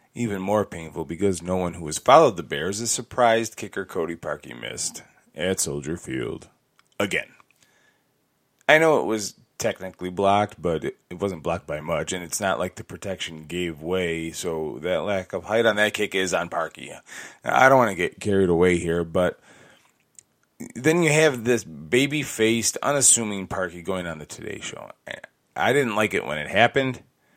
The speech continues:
for the reasons many have already stated. He was soaking up the spotlight in light of failing his teammates. Teammates that had his back in the immediate moments after the double doink, in, in case you were wondering, that's when it would have been the most difficult for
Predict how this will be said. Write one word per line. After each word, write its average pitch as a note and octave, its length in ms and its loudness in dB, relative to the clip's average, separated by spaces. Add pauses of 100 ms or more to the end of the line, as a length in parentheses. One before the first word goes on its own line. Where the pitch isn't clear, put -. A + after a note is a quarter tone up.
(320)
for - 140 -10
the E2 80 -4
reasons E2 320 -6
many E2 320 -6
have C2 160 -10
already D#2+ 340 -4
stated. D#2+ 480 -2
He E2 80 -10
was E2+ 140 -6
soaking A2 320 -2
up F#2+ 140 -2
the - 100 -6
spotlight G2 680 2
in F2 380 -10
light A#2+ 340 -6
of F#2 280 -4
failing G2 960 -2
his F2+ 460 -2
teammates. D2 1000 -6 (960)
Teammates B2 400 0
that - 240 0
had A#2+ 240 2
his G#2 260 -2
back E2 540 0
in E2+ 100 -6
the E2+ 140 -8
immediate F#2 440 -6
moments E2+ 540 -8
after E2+ 340 -6
the D2+ 180 -10
double D#2 420 -8
doink, E2+ 400 -8 (500)
in, F#2+ 140 -10
in F#2+ 180 -8
case A2 280 -2
you G2+ 40 -6
were G2+ 100 0
wondering, A#2+ 380 2
that's G#2 240 0
when G#2 140 -2
it F#2+ 100 -4
would G2+ 160 0
have G2 160 -2
been F#2+ 140 -2
the F#2 80 -6
most F2+ 340 -6
difficult F2 480 -6
for - 220 -8